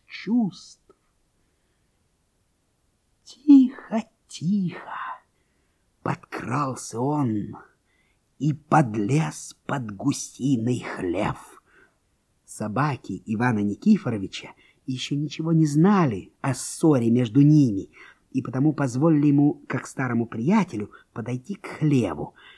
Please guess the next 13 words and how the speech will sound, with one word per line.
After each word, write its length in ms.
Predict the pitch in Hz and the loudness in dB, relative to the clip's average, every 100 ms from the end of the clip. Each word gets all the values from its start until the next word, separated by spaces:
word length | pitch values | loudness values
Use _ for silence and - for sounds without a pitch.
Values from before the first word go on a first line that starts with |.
| _ _ | _ _
который 340 | - 107 117 | -14 -8 -8
весь 380 | 95 113 175 135 | -4 2 2 0
держался 760 | - 131 110 - 143 131 - | -4 -4 -2 -2 -2 -2 -4
на 140 | 120 113 | -2 -2
четырёх 840 | - - - - - 165 - - - _ - | -4 -8 -8 -4 2 2 2 -4 -8 _ -18
дубовых 720 | 101 113 - 98 127 117 110 | -4 -2 -2 2 2 0 -6
столбах. 880 | - - - 107 95 - - - - _ _ _ _ _ _ _ - | -10 -14 -8 -8 -8 -8 -8 -8 -20 _ _ _ _ _ _ _ -16
Подлезши 920 | - 101 95 104 143 139 - - 131 | -14 -10 -6 -2 -2 -4 -10 -6 -4
к 120 | 117 | -4
ближнему 800 | 110 101 117 175 139 113 127 123 | -4 2 4 6 4 2 4 2
столбу, 880 | - - 123 127 110 127 156 185 180 _ _ _ _ _ _ - | 0 -8 -4 -4 0 6 6 6 0 _ _ _ _ _ _ -10
приставил 840 | - 156 - - 165 170 165 165 | -4 -2 -2 2 4 6 6 4
он 380 | - 160 147 117 | 4 6 6 2